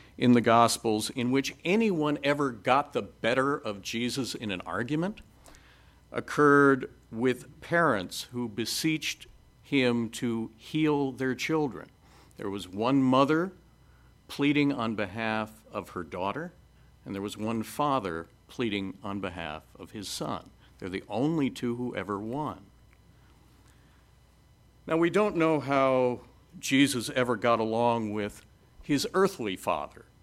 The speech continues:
Joseph, the carpenter. The Gospels don't tell us. We don't know what kind of father Joseph was. Jesus doesn't say. Was Joseph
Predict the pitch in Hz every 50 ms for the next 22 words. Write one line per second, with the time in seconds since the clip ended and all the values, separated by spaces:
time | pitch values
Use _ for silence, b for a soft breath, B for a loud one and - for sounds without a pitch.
0 | _ _ _ _ _ _ _ - - 165 156 147 - - - - _ - - -
1 | - - - - 151 143 131 - 92 - - - - - _ _ _ _ _ _
2 | _ _ _ - _ _ _ _ - - - - - b b b b b - -
3 | 101 95 104 104 - - - 110 110 101 - 87 95 98 - - 175 214 190 -
4 | - - - - - _ _ _ _ _ - b b b b b b b b b
5 | b b b b b b b - 151 180 190 185 180 170 151 156 156 151 151 139
6 | 135 135 135 135 - - - _ _ _ _ _ _ _ - - 127 117 123 127
7 | 127 123 - - 143 127 123 123 127 127 123 113 110 117 117 120 117 - - 123
8 | - - 170 190 208 214 196 135 95 71 - - - - - - - - - _
9 | - _ _ _ - - - 92 90 85 - - 85 87 87 85 - - _ -
10 | 90 78 78 - 90 87 87 - - - 151 156 139 104 76 - - - - _
11 | _ _ _ _ _ _ b b b b b b b b b b b b b b
12 | b b _ - 104 98 101 104 104 104 98 - - - - - 123 113 117 113
13 | - 117 104 - -